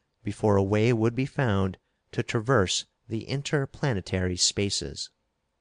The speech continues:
"We are rather fortunate, my friends," Fragoni said to his two associates, "to have been the witnesses of the event that transpired last night." "Fortunate!" exclaimed Stanton.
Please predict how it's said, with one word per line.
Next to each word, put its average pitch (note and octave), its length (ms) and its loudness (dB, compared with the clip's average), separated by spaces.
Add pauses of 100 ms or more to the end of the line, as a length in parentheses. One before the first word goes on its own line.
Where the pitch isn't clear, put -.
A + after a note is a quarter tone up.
(1600)
"We D3+ 140 -8
are C#3 80 -2
rather B2 320 2
fortunate, D#3+ 600 0
my G2 180 0
friends," G#2+ 600 -2 (300)
Fragoni G#2 580 -4
said G#2 320 0
to G#2 80 0
his G#2 200 0
two - 280 -2
associates, G#2 680 0 (640)
"to C3 120 0
have A#2+ 140 0
been D3 140 0
the B2+ 100 2
witnesses A2 580 0
of G#2 160 4
the G#2 160 2
event G#2+ 460 0 (140)
that - 120 -2
transpired G2+ 720 0
last G2 300 -2
night." G2+ 280 -2 (920)
"Fortunate!" G#2+ 720 -4 (300)
exclaimed G#2 500 -6
Stanton. G2 540 -2